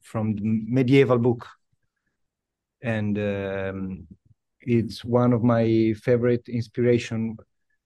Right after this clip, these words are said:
um, because, um, the story of Sherazad is, uh, uh, the story of a, uh, girl that to survive need to, uh, tell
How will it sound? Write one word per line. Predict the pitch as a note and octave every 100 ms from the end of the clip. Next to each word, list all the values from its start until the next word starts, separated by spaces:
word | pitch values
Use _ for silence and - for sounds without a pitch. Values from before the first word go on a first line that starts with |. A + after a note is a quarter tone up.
| _ _ _
um, | - G#2+ G#2 G#2 G#2 G2+ G#2 -
because, | - - A#2 A2 G2+ G#2+
um, | G#2+ G#2 G2+ G#2 -
the | A2
story | A2+ - B2+
of | C3
Sherazad | A2+ - C3 A#2 B2 A#2 G#2+
is, | A#2+ A2 G#2
uh, | A2+ G#2+ G2+ - _ _ _ _ _ -
uh, | A2 G#2 G2
the |
story | G#2+ - A#2+ B2
of | A#2+ G#2+
a, | A2+ G#2+ G2+ G2+ _ _ _ -
uh, | G#2+ G#2 G#2 G2+ G#2 G#2 _ _ _ _ _ _ _ - A#2+
girl | B2 B2 B2
that | A2 A2+ G#2 -
to | -
survive | A#2 C3 A2+ A#2+ B2+ B2+ C3+ -
need | B2 B2 B2+ A#2
to, | B2 A#2+ A2+ A2 A2+
uh, | A2+ G#2+ G#2
tell | - B2 A2+ A#2